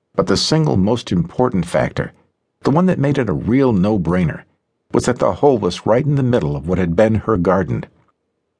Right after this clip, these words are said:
The garden was filled with flowers set in near-perfect rows, with lots of recently disturbed topsoil. It was perfect.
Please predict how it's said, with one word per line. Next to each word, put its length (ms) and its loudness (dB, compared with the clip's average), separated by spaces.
The 100 2
garden 360 0
was 180 -4
filled 280 2
with 140 -4
flowers 600 -2
set 220 0
in 200 2
near-perfect 680 0
rows, 440 0
with 140 0
lots 240 0
of 160 -2
recently 480 0
disturbed 640 -2
topsoil. 680 -2
It 160 2
was 180 -2
perfect. 640 -4